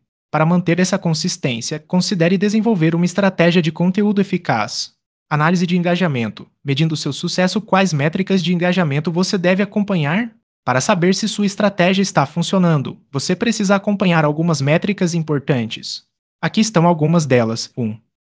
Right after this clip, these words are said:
curtidas, indica o quanto o seu conteúdo é apreciado. Dois, comentários, mostra o nível de interação com o público. Três, compartilhamentos,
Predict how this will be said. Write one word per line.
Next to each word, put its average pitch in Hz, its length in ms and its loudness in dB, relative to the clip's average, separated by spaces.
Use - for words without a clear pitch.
curtidas, 135 760 0
indica 135 320 -2
o 185 40 2
quanto 180 260 2
o - 20 2
seu 190 180 0
conteúdo 175 460 2
é - 20 2
apreciado. 139 720 -2
Dois, 143 460 2
comentários, 147 760 -2
mostra 151 340 0
o 185 40 0
nível 160 260 2
de 170 80 0
interação 180 440 0
com 202 160 -2
o 196 60 0
público. 123 560 -4
Três, 165 400 2
compartilhamentos, 170 1000 0